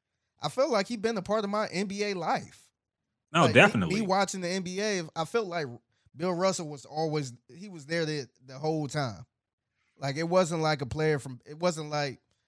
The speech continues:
Speaker 1: Bob Cousy or some shit where, um, he kinda disappeared, but it was like, "Oh, yeah, Bob Cousy was good back in the day."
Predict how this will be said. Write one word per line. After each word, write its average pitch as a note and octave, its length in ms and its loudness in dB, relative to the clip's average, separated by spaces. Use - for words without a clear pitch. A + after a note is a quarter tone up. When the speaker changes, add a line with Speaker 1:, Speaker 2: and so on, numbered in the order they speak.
Speaker 1:
Bob C#3+ 360 -4
Cousy C#3+ 580 -6
or A#2 40 -16
some B2+ 240 -14
shit B2 340 -16
where, A#2+ 400 -14
um, B2 520 -8
he C3+ 140 -8
kinda C#3+ 320 0
disappeared, C#3+ 800 -4
but B2 280 -16
it B2+ 60 -16
was A#2+ 160 -14
like, A#2+ 240 -16
"Oh, E3 260 0
yeah, F3 200 0
Bob D3+ 280 -2
Cousy E3 300 -8
was A#2 140 -16
good D#3+ 280 -14
back C3 180 -10
in A#2 80 -10
the A#2 80 -12
day." D#3+ 300 -4